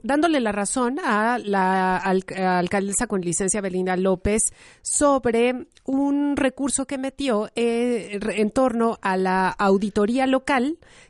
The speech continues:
que había señalado un presunto desvío, una presunta irregularidad de ochocientos noventa y ocho millones de pesos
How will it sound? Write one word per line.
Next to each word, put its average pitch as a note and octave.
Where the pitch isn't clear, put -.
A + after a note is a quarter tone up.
que A3
había A3
señalado A3
un A3+
presunto G#3+
desvío, G#3
una G3+
presunta G3
irregularidad F#3
de G#3+
ochocientos G3
noventa F3+
y F#3
ocho F#3+
millones F3+
de F3+
pesos F3+